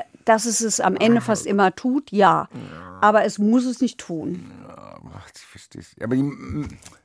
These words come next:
Speaker 2: die holen die ja, weil die selber keine Ahnung haben. Ich sag nur nochmal, du hast jetzt damit angefangen.
Speaker 1: Ich habe auch keine Ahnung von Kokain. Ich müsste da
Speaker 2: Deswegen
Speaker 1: auch einen
Speaker 2: rufen die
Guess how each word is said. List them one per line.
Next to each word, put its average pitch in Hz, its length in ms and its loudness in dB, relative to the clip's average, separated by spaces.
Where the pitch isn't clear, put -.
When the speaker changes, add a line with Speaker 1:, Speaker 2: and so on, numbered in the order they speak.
Speaker 2:
die 104 80 -4
holen 165 240 2
die 127 80 -2
ja, 120 140 2
weil 104 120 0
die 92 40 -10
selber 117 160 -4
keine 120 160 -4
Ahnung 123 180 -4
haben. 60 160 -8
Ich - 120 -18
sag 117 300 0
nur 101 100 -4
nochmal, 65 460 -6
du 110 140 0
hast 117 140 -6
jetzt - 180 -8
damit 65 160 -8
angefangen. 60 180 -10
Speaker 1:
Ich - 80 -8
habe 180 140 4
auch 240 160 4
keine 208 260 0
Ahnung 180 240 2
von 180 220 -6
Kokain. 190 600 -4
Ich - 180 -8
müsste 226 360 -2
da 214 100 4
Speaker 2:
Deswegen 269 380 8
Speaker 1:
auch 214 80 6
einen 202 40 8
Speaker 2:
rufen 151 160 4
die 139 60 8